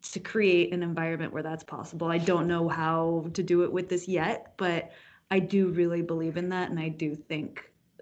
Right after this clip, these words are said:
like, there is so much good there, and women are pit against each other so much, um,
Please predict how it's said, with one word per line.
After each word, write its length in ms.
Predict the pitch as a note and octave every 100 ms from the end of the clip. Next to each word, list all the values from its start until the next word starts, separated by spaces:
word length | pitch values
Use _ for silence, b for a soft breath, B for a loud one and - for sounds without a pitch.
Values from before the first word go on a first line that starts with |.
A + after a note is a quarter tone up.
| -
like, 380 | E3+ - - -
there 160 | F#3
is 240 | - F3 E3+
so 160 | F3
much 300 | E3 D#3+ -
good 200 | - D#3
there, 200 | E3 E3
and 200 | E3+ D#3+ D#3
women 220 | E3 D#3
are 60 | D3+
pit 320 | - - E3+
against 380 | - D#3+ D#3+ F3+
each 140 | F#3
other 360 | E3 E3+ E3+ -
so 300 | - E3 D3+
much, 520 | E3 B2 B2+ - - -
um, 420 | F3 E3 E3